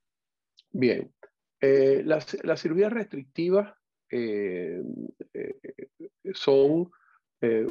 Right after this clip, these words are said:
como dice la palabra, que van a limitar la cantidad de comida, únicamente la cantidad de comida que, eh, la persona va a poder ingerir.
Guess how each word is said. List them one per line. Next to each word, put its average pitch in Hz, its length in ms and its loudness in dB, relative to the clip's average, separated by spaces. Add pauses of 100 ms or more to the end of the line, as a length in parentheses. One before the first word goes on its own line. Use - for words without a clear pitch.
(120)
como 113 220 0
dice 127 200 2
la 160 160 0
palabra, 107 540 -2 (100)
que - 120 -8
van 107 180 -4
a 143 100 0
limitar 131 680 -2 (280)
la 98 160 -6
cantidad 104 520 -4
de 147 80 0
comida, 120 560 -2
únicamente 147 640 0
la 135 100 -2
cantidad 107 380 -8
de 131 100 -2
comida 117 540 -8 (520)
que, 156 320 4
eh, 120 280 0
la 107 180 -2
persona 123 380 0
va 101 120 0
a 104 80 -12
poder 107 300 -6
ingerir. 110 460 -12